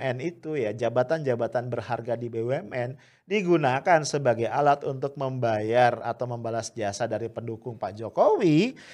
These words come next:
ini kan berubah jadinya, ini jadi republik milik gua <laughs> gitu. Dan menurut gua, menurut gua ini nggak bener ya, nggak bener. Jadi ketika ini si viewer ini siapa sih namanya, bilang bagus, gua jadi heran ya. Terus ditambahin lagi <laughs> ya, makanya jangan mendukung yang kalah, ntar sakit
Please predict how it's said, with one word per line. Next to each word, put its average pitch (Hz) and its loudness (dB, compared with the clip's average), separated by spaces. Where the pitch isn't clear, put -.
ini 160 2
kan 294 2
berubah 175 2
jadinya, 156 -4
ini 185 -10
jadi 147 -2
republik 139 -2
milik 123 -6
gua 131 2
<laughs> - -4
gitu. 135 -6
Dan 120 0
menurut 120 -4
gua, 147 2
menurut 127 -2
gua 147 4
ini 190 -2
nggak 113 0
bener 123 -8
ya, 95 -12
nggak 82 -18
bener. - -20
Jadi 143 -2
ketika 156 -2
ini 151 -6
si 127 -12
viewer 120 -4
ini 147 -10
siapa 95 -8
sih - -8
namanya, 117 -8
bilang 117 0
bagus, 123 0
gua 202 -6
jadi 127 -2
heran 143 -12
ya. 123 -12
Terus - -16
ditambahin 170 8
lagi 285 2
<laughs> - -2
ya, 180 4
makanya 139 0
jangan 156 2
mendukung 143 -2
yang 147 -2
kalah, 180 4
ntar 175 -4
sakit 151 -6